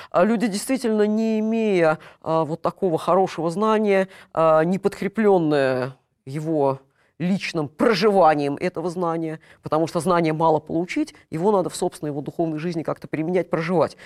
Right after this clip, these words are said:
Только тогда человек может о чём-то свидетельствовать, о нём свидетельствовать. Люди об этом говорят, то есть, э, взяв с утра, выкладывают вечером. Это тоже, кажется, вторая проблема. Но, понимаете, в каком-то смысле к этому, м, ну, может быть,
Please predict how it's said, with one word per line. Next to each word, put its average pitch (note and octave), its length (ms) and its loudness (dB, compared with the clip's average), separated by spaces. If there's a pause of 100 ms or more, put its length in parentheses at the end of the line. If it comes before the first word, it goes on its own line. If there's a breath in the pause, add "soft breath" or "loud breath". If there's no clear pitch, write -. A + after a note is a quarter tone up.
(120)
Только E3 160 0
тогда F#3 220 4
человек - 200 -4
может F3 200 0
о D#3 40 0
чём-то E3 240 -4
свидетельствовать, - 600 -8
о B2+ 60 -4
нём B2+ 120 -4
свидетельствовать. - 640 -12 (340 loud breath)
Люди C4 280 4
об A3+ 140 4
этом A#3 180 -2
говорят, G#3 480 -2
то E3+ 100 -4
есть, - 380 -10
э, D3+ 340 -6 (260)
взяв F3+ 360 0
с - 100 -10
утра, A#3 380 0 (260 loud breath)
выкладывают E3+ 480 -2
вечером. - 460 -10
Это - 100 -10
тоже, G3 160 -2
кажется, E3+ 240 -4
вторая D#3+ 280 -6
проблема. D3+ 460 -8 (540 loud breath)
Но, B3 300 4
понимаете, C4+ 480 2
в - 100 -14
каком-то A#3 380 -2
смысле A#3 400 -2
к - 100 -2
этому, G#3+ 480 2 (460 loud breath)
м, F#3 460 -2
ну, F3+ 220 -2
может A3 320 0
быть, - 680 -6